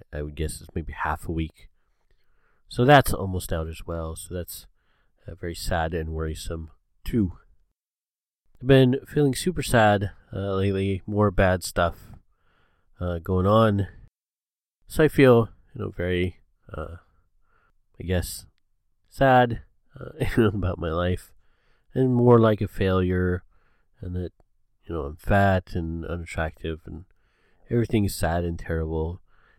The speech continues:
and worried about, uh, you know, death, uh,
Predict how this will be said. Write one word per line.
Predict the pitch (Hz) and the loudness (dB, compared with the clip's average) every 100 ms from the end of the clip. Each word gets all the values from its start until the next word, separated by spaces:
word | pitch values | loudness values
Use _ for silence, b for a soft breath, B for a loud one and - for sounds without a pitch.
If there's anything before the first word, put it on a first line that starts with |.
| _ | _
and | 120 127 | 0 6
worried | 127 123 113 | 8 6 4
about, | 98 98 92 - - _ - | 2 0 -2 -10 -16 _ -18
uh, | - - | -16 -14
you | 90 | -10
know, | 87 | -8
death, | 82 76 76 - - _ _ _ - | -6 -6 -8 -14 -20 _ _ _ -20
uh, | - - | -16 -14